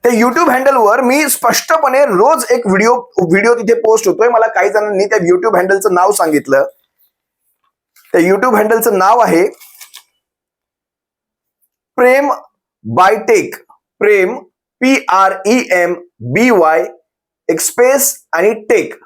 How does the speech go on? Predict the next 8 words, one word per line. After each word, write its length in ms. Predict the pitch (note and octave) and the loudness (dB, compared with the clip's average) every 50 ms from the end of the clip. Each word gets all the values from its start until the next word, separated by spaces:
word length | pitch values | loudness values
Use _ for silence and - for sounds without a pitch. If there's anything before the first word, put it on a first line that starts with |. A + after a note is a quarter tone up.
| _ _ - | _ _ -2
प्रेम 300 | F#3+ G#3 A3 B3 B3 G#3 | 0 0 2 2 0 0
by 260 | F3+ E3 D#3+ F3 A3 - - - _ _ _ - | 0 0 0 0 -2 -4 -8 -12 _ _ _ -4
टेक. 240 | F#3 C#3+ - - - _ _ _ _ _ _ _ _ _ _ _ _ _ _ _ _ _ _ _ _ _ _ _ _ _ _ _ _ _ _ _ _ _ _ _ _ - | -4 -4 -4 -10 -20 _ _ _ _ _ _ _ _ _ _ _ _ _ _ _ _ _ _ _ _ _ _ _ _ _ _ _ _ _ _ _ _ _ _ _ _ -2
या 160 | D3+ A3+ C#4 | 2 2 2
YouTube 380 | E4+ D#4 D#4 D4+ - D#4+ D#4 C4+ | 4 2 0 0 0 0 0 0
हँडलवर 460 | B3+ C4+ C4 C#4 C4 A#3+ A3+ B3+ C#4+ | 0 0 0 0 2 2 2 2 2
मला 220 | C4+ B3+ A#3+ B3+ | 2 2 2 2
कमीत 340 | B3+ - B3+ B3 B3+ D4 D4+ | 0 0 -2 0 0 0 -2